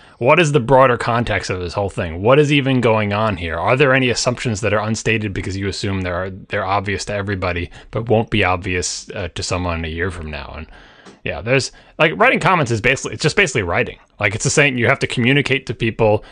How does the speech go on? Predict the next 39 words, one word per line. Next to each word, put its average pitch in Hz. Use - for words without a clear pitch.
in 101
plain 131
language 117
with 113
reduced 113
ambiguity. 113
Like, 117
it's 127
a 139
different, 165
it's 151
a 165
different 156
goal, 131
a -
different 120
purpose, 127
a 131
different 113
audience, 120
but 113
it 123
is 165
writing. 107
And 107
that's 117
why 117
programmers 123
are 131
so 117
bad 113
at 98
it, 95
because 98
those 101
skill 107
sets 90
tend 107
to 90